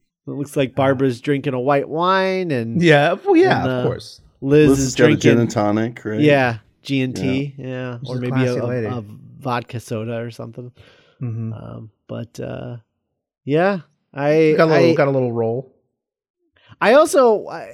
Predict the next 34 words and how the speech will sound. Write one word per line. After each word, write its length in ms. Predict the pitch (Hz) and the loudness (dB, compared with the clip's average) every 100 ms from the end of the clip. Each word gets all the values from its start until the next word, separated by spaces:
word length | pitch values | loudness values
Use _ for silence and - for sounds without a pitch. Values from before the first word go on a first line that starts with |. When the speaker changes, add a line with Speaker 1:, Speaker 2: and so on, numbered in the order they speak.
| - | -18
Speaker 1:
it, 360 | - - 240 220 | -12 2 2 4
it's, 360 | 233 240 - - _ _ _ _ _ _ _ - | 0 0 -4 -16 _ _ _ _ _ _ _ -6
uh, 520 | 170 180 143 131 139 | -2 0 0 -4 -4
I, 220 | 175 202 - | 0 -2 -2
I 180 | 190 233 | 2 6
love 520 | 233 226 262 294 240 | 6 6 6 4 2
that, 460 | 208 196 185 180 - | -4 -2 -2 -4 -6
you 140 | 196 | 0
know, 120 | 180 151 | 0 2
this 200 | 220 233 | -2 -2
being 400 | - 233 220 196 | 0 2 2 0
a 60 | |
movie 680 | 175 160 156 147 139 127 117 | 0 2 2 4 2 2 -2
about 720 | - 120 113 131 127 123 117 _ _ _ _ _ _ _ _ _ _ _ _ _ | -4 -10 -4 -2 0 -2 -4 _ _ _ _ _ _ _ _ _ _ _ _ _
sort 340 | - 208 190 | -2 4 6
of 180 | 190 151 | 4 2
that, 460 | 160 156 151 143 _ _ _ _ _ _ _ _ _ _ _ _ | 0 0 0 -4 _ _ _ _ _ _ _ _ _ _ _ _
that, 340 | 180 180 165 - | -4 -2 -2 -4
that 300 | 185 165 - | -4 -4 -10
feeling 840 | - 226 233 220 208 196 185 180 - | -2 4 6 6 4 2 -2 -6 -6
when 340 | 165 185 180 | 2 2 2
you 280 | 165 175 175 | -2 -2 -2
know 420 | 165 165 170 165 | 2 6 6 6
that 160 | 156 165 | 4 0
you're 320 | 160 156 160 | 2 2 2
in 320 | 139 156 156 | 0 -2 0
the 80 | 147 | 0
relationship 1000 | 139 135 139 135 - 135 - - 131 - | 2 2 2 0 -2 -8 -6 -2 -2 -2
that 200 | - 117 | -4 -4
you're, 300 | 123 123 120 113 | -2 -2 -4 -4
you're 220 | 127 117 | -8 -6
gonna 180 | 123 120 | -6 -6
be 320 | 110 110 113 | -6 -4 -4
in 280 | 98 98 | -6 -12